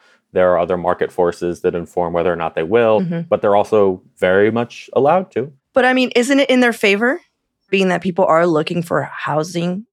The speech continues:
Speaker 1: And because we have a shortage of housing?
Speaker 2: Exactly.
Speaker 1: Yeah.
Speaker 2: So what I'm, what I'm saying, like,
Speaker 1: Exactly. <laughs>
Speaker 2: what's gonna keep them from being like, "All right, twelve hundred, you may go, and I'm gonna bring in the fourteen hundred renter," because they're looking for housing, and this is cheap compared to wherever they're moving from.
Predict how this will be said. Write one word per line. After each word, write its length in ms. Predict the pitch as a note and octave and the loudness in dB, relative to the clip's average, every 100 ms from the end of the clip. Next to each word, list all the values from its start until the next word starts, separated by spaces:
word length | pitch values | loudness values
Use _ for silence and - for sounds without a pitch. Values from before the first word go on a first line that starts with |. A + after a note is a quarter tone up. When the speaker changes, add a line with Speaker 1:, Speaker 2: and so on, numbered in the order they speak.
| _ | _
Speaker 1:
And 100 | G#2+ | 0
because 320 | A2 A#2 A2 | 0 2 2
we 80 | A#2 | 4
have 160 | A2 G#2 | 4 4
a 60 | |
shortage 480 | - A2 G#2+ A2+ A2 | 2 4 4 2 2
of 240 | G#2 F2+ | 2 2
housing? 400 | - G2+ G#2+ A2+ | -2 0 2 2
Speaker 2:
Exactly. 440 | C3+ C#3+ C#4+ D4 - | 2 0 0 2 2
Speaker 1:
Yeah. 100 | - | 2
Speaker 2:
So 60 | A#3+ | 2
what 80 | A#3+ | 0
I'm, 160 | A#3+ | -2
what 160 | - B3+ | 0 4
I'm 80 | B3+ | 4
saying, 200 | D3+ F#3 | 4 4
like, 220 | F#3+ G3+ | 4 2
Speaker 1:
Exactly. 380 | A2+ - - A#3 | 0 0 -2 2
<laughs> 20 | |
Speaker 2:
what's 220 | C4 C4 | 2 2
gonna 200 | D#4 C#4+ | 0 0
keep 300 | C#4 C#4 C4+ | 0 0 0
them 200 | B3 A#3 | 0 0
from 200 | - A3 | 0 0
being 220 | G#3+ G#3 | 2 4
like, 200 | G3+ F3+ - - - | 2 0 -6 -10 -2
"All 80 | C4+ | 2
right, 260 | B3+ B3 _ _ - | 2 0 _ _ 0
twelve 240 | A#3 G#3+ | 2 4
hundred, 400 | A3 G3+ G3+ G3+ _ _ - | 2 2 0 -2 _ _ -4
you 240 | A3+ B3+ | 2 4
may 140 | C4 | 4
go, 420 | A3 F3 D3+ B3 - _ - | 4 4 2 -2 -6 _ -2
and 120 | G3+ | 2
I'm 120 | G3+ | 4
gonna 160 | G#3+ G3+ | 4 4
bring 260 | G3+ G3+ | 4 4
in 140 | G3+ G3 | 4 2
the 80 | F#3 | 2
fourteen 360 | B3 B3 A3+ | 2 2 2
hundred 360 | G3 F#3 F3+ F3 | 2 2 2 2
renter," 500 | E3 E3 E3 D#3+ E3+ _ _ | -2 -2 -2 -2 -4 _ _
because 520 | - G#3+ G#3+ F#3 F3 E3 | -4 0 2 2 0 -8
they're 280 | D#3+ E3+ A3+ | 0 2 4
looking 280 | A3+ A3 G3+ | 4 2 2
for 120 | - | 2
housing, 460 | E3+ G3 F#3+ E3+ - | 2 2 2 0 0
and 180 | E3 E3 | 0 2
this 140 | G#3+ F3 | 2 0
is 180 | D#3+ | -2
cheap 320 | - B3+ F3+ E3+ | -2 0 0 0
compared 400 | F3 F3 E3 - | -2 2 2 2
to 260 | F#3 E3 | 2 2
wherever 540 | F3 F#3 E3+ C#3 D3+ D#3 | 2 2 2 2 2 2
they're 140 | D#3 | 2
moving 280 | F#3+ F3 E3 | 2 0 -2
from. 340 | - D#3+ - | -4 -6 -8